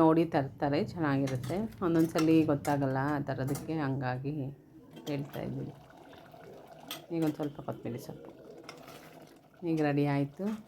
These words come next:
ಆಫ್ ಮಾಡ್ಕೊಳ್ಳೋಣ. ಈಗ ಆಫ್ ಮಾಡಿಕೊಂಡು ನಾನು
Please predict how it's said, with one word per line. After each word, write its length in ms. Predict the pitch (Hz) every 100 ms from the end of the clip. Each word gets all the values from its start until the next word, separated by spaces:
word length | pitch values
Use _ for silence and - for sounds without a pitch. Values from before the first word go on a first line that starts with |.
| 165
ಆಫ್ 140 | 139 131
ಮಾಡ್ಕೊಳ್ಳೋಣ. 440 | 139 135 123 120 117 117
ಈಗ 80 | 165 220 - - - - - - - - - - - - -
ಆಫ್ 120 | 170 165
ಮಾಡಿಕೊಂಡು 320 | 165 156 170 214 208
ನಾನು 160 | 160